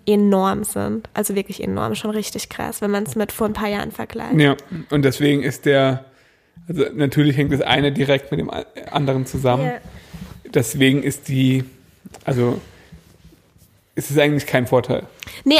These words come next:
Speaker 1: eigentlich ist es jetzt grad so, und das haben mir auch schon einige auf Instagram tatsächlich geschrieben, „Oh, die Zinsen sind grad so gut und wir kaufen jetzt auch und wir kaufen jetzt auch und wir kaufen jetzt auch.“ Und so
Speaker 2: Ja.
Speaker 1: denken halt voll viele Leute.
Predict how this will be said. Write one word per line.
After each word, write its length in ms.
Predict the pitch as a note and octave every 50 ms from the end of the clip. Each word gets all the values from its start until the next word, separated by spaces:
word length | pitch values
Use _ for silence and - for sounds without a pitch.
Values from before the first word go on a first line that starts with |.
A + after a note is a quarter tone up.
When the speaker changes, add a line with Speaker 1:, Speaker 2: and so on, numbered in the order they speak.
| - B3+
Speaker 1:
eigentlich 160 | C#4 E4 F4
ist 140 | F#4 E4+ -
es 100 | F4 -
jetzt 240 | F4 E4 E4 E4 -
grad 240 | - - D4 D4+ -
so, 100 | - D4+
und 80 | D4 C4+
das 100 | C4+ -
haben 120 | C#4+ B3+
mir 100 | B3+ B3
auch 60 | - -
schon 120 | - -
einige 300 | - - A#3 A#3+ A#3+ A3+
auf 80 | A#3 -
Instagram 420 | - D4+ D#4 - - - B3 A#3+
tatsächlich 440 | A#3+ B3+ - - A#3+ A#3 - A#3+ -
geschrieben, 400 | - A#3+ - - B3 B3+ C4+ C4 -
„Oh, 60 | C4+ B3+ C4+
die 160 | C4+ - -
Zinsen 340 | - - C4+ C4+ C#4 C#4 C4+
sind 140 | C#4 B3+ B3+
grad 200 | - C4 B3+ -
so 100 | - B3+
gut 220 | B3 C4 B3+ B3+
und 120 | B3 A#3+ A#3
wir 80 | A3+
kaufen 300 | A3+ - - A3+ A#3 A#3+
jetzt 160 | A3+ A3 - -
auch 180 | D4 D4+ D4+
und 80 | C#4+ B3
wir 80 | A#3+
kaufen 260 | - - A3+ A#3 - A3+
jetzt 120 | A3 -
auch 80 | G#3+ A3+
und 60 | A3
wir 80 | G#3
kaufen 180 | A3 A#3 A3 A3
jetzt 160 | G#3+ G#3+ -
auch.“ 120 | - D4 F#4+
Und 80 | F4
so 80 | - F3
Speaker 2:
Ja. 60 | D#3+
Speaker 1:
denken 220 | - A3 A#3 A#3
halt 120 | A#3+ A3 -
voll 100 | A3+ G#3
viele 260 | - - - A#3 C4+
Leute. 320 | C#4 D4 D4 D4+ D#4 F4+